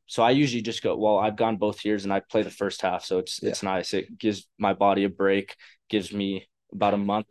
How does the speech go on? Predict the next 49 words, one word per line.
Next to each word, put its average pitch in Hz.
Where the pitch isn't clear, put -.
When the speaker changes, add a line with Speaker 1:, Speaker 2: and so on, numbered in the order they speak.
Speaker 1:
back 104
home 101
before 95
I 90
head 87
back 85
to -
school. 87
So -
Speaker 2:
Yeah, 110
no, 117
I 127
know 139
there's 123
some 113
freaking 117
good 117
arms 113
in 110
that 107
Speaker 1:
Yeah. 92
Speaker 2:
league. 113
Like, 127
I 135
mean, 139
I 120
mean, 120
it's -
a 135
place 147
to 113
be, 113
Speaker 1:
Yeah, 113
Speaker 2:
honestly. 131
Speaker 1:
it's 135
legit. 151
Speaker 2:
Yeah. 127
Speaker 1:
It's, 120
um, 113
most 143
of -
the 123
arms 120
are 107
mid 113
nineties 110
usually, 107
and 104
then 98